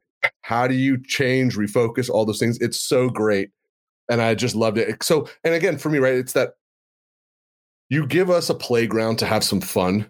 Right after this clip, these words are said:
Speaker 2: 'Cause like you say, people are gonna resonate with different parts. For me, I got to think about those things as I'm reading it, and those things make me happy.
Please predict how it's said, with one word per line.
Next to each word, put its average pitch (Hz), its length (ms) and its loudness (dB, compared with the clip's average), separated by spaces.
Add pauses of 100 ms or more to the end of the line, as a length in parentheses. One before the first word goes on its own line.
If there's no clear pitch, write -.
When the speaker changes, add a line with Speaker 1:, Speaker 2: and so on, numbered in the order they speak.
(120)
Speaker 2:
'Cause - 180 0
like 123 140 2
you - 80 -4
say, 110 360 0 (140)
people 139 280 -2
are 120 80 2
gonna 110 220 0
resonate 104 500 2
with 98 140 -4
different 101 280 -2
parts. 104 220 0
For 131 80 -2
me, 139 140 2
I 131 100 0
got 165 180 0
to - 60 2
think 156 320 -2
about 123 300 -2
those 123 360 2
things 120 320 0
as 104 120 2
I'm 101 180 0
reading 98 300 2
it, 85 260 0 (200)
and 110 140 0
those 123 180 2
things 117 220 0
make 101 220 0
me 95 80 2
happy. - 400 -4